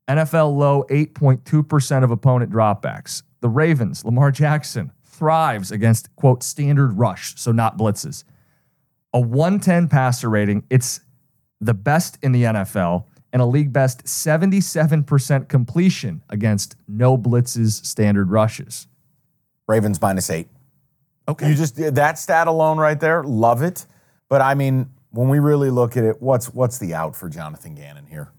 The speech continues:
Speaker 2: What's the out for this team?
Speaker 1: Well, I think some of this is what we talked about early in the week. If Lamar is going to be this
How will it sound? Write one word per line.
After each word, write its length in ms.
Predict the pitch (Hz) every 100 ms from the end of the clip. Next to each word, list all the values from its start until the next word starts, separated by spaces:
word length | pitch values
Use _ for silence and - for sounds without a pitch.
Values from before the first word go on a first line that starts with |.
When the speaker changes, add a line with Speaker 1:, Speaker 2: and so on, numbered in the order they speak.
| -
Speaker 2:
What's 220 | 139 123
the 140 | 101
out 160 | 76 76
for 160 | - 76
this 220 | 76 -
team? 240 | 80 76 - -
Speaker 1:
Well, 240 | - - -
I 120 | 165
think 180 | 202 175
some 180 | 165
of 60 | 170
this 220 | 135 123
is 60 | 117
what 100 | 117
we 80 | 117
talked 240 | 127 120
about 180 | 120 113
early 240 | 113 113
in 80 | 107
the 60 | 110
week. 280 | 120 92 -
If 160 | 123
Lamar 420 | 120 113 107 139 185
is 140 | 151
going 280 | 120 123 127
to 60 | 120
be 280 | 113 110
this 600 | 95 95 95 117 156 -